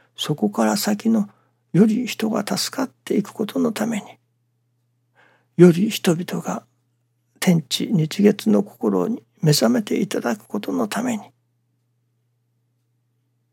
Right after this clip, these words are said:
まあ、やはり奇跡的なおかげも必要だという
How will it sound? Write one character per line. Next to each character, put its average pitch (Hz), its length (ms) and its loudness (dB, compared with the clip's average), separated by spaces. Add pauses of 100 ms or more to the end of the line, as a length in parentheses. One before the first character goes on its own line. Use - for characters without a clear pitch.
(540)
ま - 80 -2
あ、 - 80 -10 (200)
や - 160 0
は 220 100 0
り - 220 -4
奇 - 200 -4
跡 135 120 -8
的 165 240 -8
な 170 120 -4
お 151 60 -8
か 160 160 -6
げ 165 100 -2
も 202 220 2 (520)
必 - 260 -6
要 139 140 -2
だ - 160 -6
と - 180 -16 (400)
い 156 80 -2
う 139 180 -4